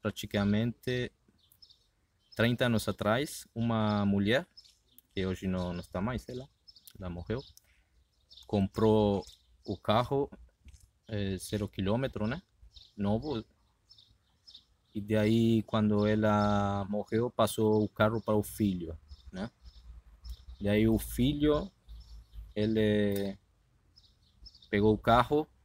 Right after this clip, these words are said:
e deu outra vez para a mesma concessionária que ela pegou, novo, e ele tirou um Fiat Tipo novo. Assim foi. Um Fiat Tipo de, aquele que saiu agora, mas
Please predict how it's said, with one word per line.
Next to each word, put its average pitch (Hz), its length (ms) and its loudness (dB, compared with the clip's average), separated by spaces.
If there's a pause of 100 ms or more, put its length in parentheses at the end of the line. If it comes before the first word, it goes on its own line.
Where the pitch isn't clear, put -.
(580)
e 113 120 0
deu 120 420 4
outra - 320 4
vez 131 240 2
para 123 300 4
a 110 60 4
mesma 120 360 0
concessionária 113 800 0
que - 100 -4
ela 110 140 2
pegou, 104 400 2 (340)
novo, 113 380 -2 (840)
e 110 100 2
ele 123 180 2
tirou 127 460 2
um 123 100 0
Fiat 117 240 -2
Tipo 120 280 -4
novo. 98 280 0 (1200)
Assim 92 220 -8
foi. - 260 -8 (320)
Um 92 80 -12 (160)
Fiat 104 200 -2
Tipo 104 280 -2
de, 92 560 -2 (920)
aquele 101 280 0
que 95 120 -4
saiu 92 280 -2
agora, 92 440 0
mas 85 440 -8